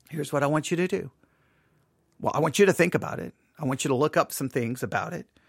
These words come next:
If you're listening to sermons today on this subject on the Sermons two point oh app, as a part of our Sermons two point oh app challenge, let me know if you come across one that engages in this debate, or even mentions the debate,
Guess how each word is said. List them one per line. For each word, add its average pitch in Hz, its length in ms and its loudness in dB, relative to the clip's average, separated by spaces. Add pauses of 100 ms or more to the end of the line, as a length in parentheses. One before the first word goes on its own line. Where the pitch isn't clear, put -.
(420)
If 151 160 -4
you're 170 120 2
listening 165 340 2
to 143 60 -4
sermons 208 420 2
today 104 380 -8
on 156 220 0
this 170 140 -4
subject 156 400 -4
on 127 80 -2
the 123 60 -4
Sermons 147 320 -2
two 147 120 -6
point 127 220 0
oh 202 180 2
app, - 200 -4 (960)
as 139 120 -6
a 139 40 -10
part 135 260 2
of 123 100 0
our 120 200 0
Sermons 135 580 -4 (140)
two 160 140 -4
point 151 260 -2
oh 139 160 2
app 139 220 0
challenge, 143 580 -4 (1040)
let 175 200 4
me 202 80 4
know 190 140 8
if - 120 0
you 165 80 2
come 170 180 4
across 165 380 4
one 135 200 2
that - 220 -2
engages 147 640 -2
in 127 120 2
this 135 180 -2
debate, 131 440 0 (840)
or 135 80 0
even 135 300 0
mentions 160 480 0
the 113 100 -2
debate, - 460 -10